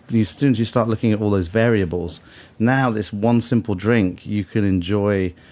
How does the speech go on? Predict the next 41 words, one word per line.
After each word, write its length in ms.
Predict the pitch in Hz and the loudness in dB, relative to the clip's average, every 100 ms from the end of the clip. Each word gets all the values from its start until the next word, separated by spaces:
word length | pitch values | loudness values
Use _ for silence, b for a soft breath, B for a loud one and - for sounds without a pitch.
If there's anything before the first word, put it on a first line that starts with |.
| B B | B B
hundreds, 580 | 113 107 104 90 - - - | 0 0 0 -4 -8 -16 -6
thousands 500 | 110 113 101 104 92 | -2 -2 -2 -4 -4
of 100 | 95 | -2
ways, 380 | 113 110 101 85 | 0 2 0 -2
you 60 | |
know, 220 | 95 98 - | -4 -4 -4
and 220 | 104 104 | -6 -6
so 160 | - 107 95 101 | -6 -8 -8 -6
why 240 | 98 120 | -2 0
not 160 | 113 104 | 0 -4
experiment, 720 | 92 - 104 98 95 95 - B B B B - | -12 -4 -2 0 0 -2 -4 B B B B -4
experiment 600 | 110 - 120 110 101 107 | -4 -2 0 2 2 0
and 140 | 101 | -2
find 520 | 87 110 107 98 90 - _ - | 0 0 2 0 -2 -6 _ -8
the 80 | 107 | -6
perfect 360 | 110 95 110 | -2 -2 -2
martini 440 | 104 95 - 98 92 | -4 -4 -4 -2 -2
for 160 | - | -2
you? 220 | 101 107 92 | 0 2 2
And 220 | 90 85 B B B B | 0 -4 B B B B
I 60 | 117 | -4
feel 140 | 131 | 0
like 140 | 117 123 | 0 0
I've 180 | 101 95 | -2 -2
finally 340 | 117 107 95 | 0 2 2
got 180 | 92 82 | 0 -2
there. 200 | 87 82 - | -2 -4 0
I 60 | |
mean, 280 | 110 123 - - | 2 2 -2 -4
I, 60 | |
when 340 | 131 117 123 117 | -2 0 2 2
we 80 | 117 | 2
were 200 | 107 90 - - | 2 -2 -8 -6
developing 560 | 90 101 98 101 95 | -2 0 0 -2 0
the 60 | 92 | 0
recipe 280 | 87 - 85 | -2 -4 -12
for 120 | 87 | -8
Ford's 280 | 101 90 80 | -4 -4 -2
Gin, 240 | 95 80 B B B B B | -2 -2 B B B B B
it 100 | 120 | 0
was 240 | 113 98 | 2 0